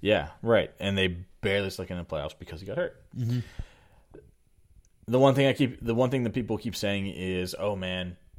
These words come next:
Speaker 1: let's see what happens to this offense in the cold." They really don't have a lot of cold weather games.
Speaker 2: They do not.
Speaker 1: Like, when you look at it, they, they get Buffalo next week, not cold. Uh, at Philly week seven, at New England week eight. Like, they get all these out early.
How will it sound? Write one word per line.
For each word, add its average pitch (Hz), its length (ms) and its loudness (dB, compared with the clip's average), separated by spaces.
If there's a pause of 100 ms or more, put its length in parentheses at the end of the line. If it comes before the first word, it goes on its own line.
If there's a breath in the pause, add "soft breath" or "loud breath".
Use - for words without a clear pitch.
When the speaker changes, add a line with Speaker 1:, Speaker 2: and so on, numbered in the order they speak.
(340)
Speaker 1:
let's 90 200 -8
see 104 100 -6
what 92 80 -4
happens 90 340 -6
to - 120 -12
this 78 100 -6
offense 82 280 -4
in 80 60 -10
the 76 60 -10
cold." 80 380 -6 (720 soft breath)
They 73 140 -14 (120)
really 110 200 -2
don't 104 160 -4
have 82 100 -10
a 78 40 -8
lot 76 160 -6
of 73 60 -8
cold - 220 -14
weather - 180 -20
games. - 360 -16 (560)
Speaker 2:
They 135 140 -4
do 120 140 -10
not. 95 300 -16
Speaker 1:
Like, 98 200 2
when 110 200 -2
you 107 100 0
look 101 200 0
at 110 160 4
it, - 160 -2 (400 loud breath)
they, 104 360 2
they 92 120 -4
get 95 140 -2
Buffalo 110 280 2
next 107 260 0
week, 107 240 -2
not 98 240 -6
cold. 92 360 -4 (800 loud breath)
Uh, 85 480 0 (300)
at 110 180 2
Philly 113 300 0
week 110 180 -2
seven, 110 500 2
at 104 140 -2
New 117 140 -4
England 113 240 -2
week 113 240 -4
eight. 95 320 -4
Like, 90 160 -6
they 98 80 -4
get 113 120 -2
all 131 100 2
these 123 140 0
out 107 260 2
early. 80 500 -6